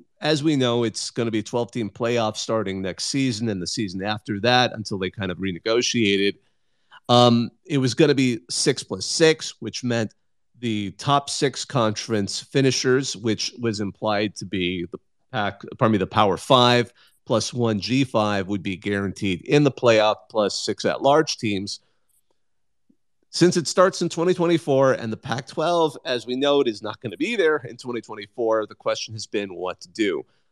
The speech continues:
There have been two schools of thought. The S E C has been in favor of a all at-large twelve best team model.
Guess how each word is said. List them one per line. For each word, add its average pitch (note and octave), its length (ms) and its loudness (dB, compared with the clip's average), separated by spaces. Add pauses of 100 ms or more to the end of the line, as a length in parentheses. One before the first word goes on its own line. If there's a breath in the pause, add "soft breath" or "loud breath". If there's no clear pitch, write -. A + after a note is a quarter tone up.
There A#2+ 100 2
have A2+ 80 2
been A#2+ 240 4
two G#3 220 2
schools D#3 380 2
of C#3 100 0
thought. F2+ 500 0 (200)
The A#2 160 2
S D#3 200 2
E D#3+ 100 6
C C3 360 -2
has A2 280 0
been G#2 320 -2
in F#2+ 140 -2
favor G2+ 640 0 (140)
of E2 400 0 (420)
a G#2 340 0 (280)
all C3 680 4
at-large A2 920 2
twelve A2+ 520 0
best G#2 400 -2
team F2+ 400 -8
model. C#3 640 6